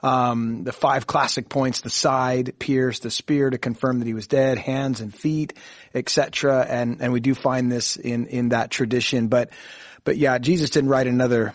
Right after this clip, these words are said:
another gospel, and the wounds. And this is the interesting thing, Mike, about the stigmata. Some people have claimed that they, the wounds showed up on them, and, and sometimes they would <laughs> even want to use the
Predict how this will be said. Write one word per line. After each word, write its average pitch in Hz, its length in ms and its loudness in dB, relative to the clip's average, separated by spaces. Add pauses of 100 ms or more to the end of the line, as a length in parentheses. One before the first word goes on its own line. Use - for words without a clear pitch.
(120)
another 131 300 2
gospel, 123 600 0
and 120 540 -2
the 135 80 4
wounds. 147 340 4
And 143 80 0
this 202 140 2
is 196 60 0
the 147 80 2
interesting 131 240 -2
thing, 117 160 0
Mike, 113 180 0
about 120 160 0
the 113 80 -6
stigmata. 113 400 -2
Some 131 140 0
people 131 180 0
have 113 100 -2
claimed 127 300 0
that 113 140 -2
they, 117 220 0
the 127 200 -2
wounds 131 380 4
showed 123 320 2
up 123 200 2
on 123 180 2
them, 123 420 2
and, 110 240 -4
and 117 120 -2
sometimes 127 440 0
they 127 100 2
would 123 120 0
<laughs> - 100 -12
even 147 200 0
want 131 220 0
to 120 80 2
use 127 320 2
the 117 260 0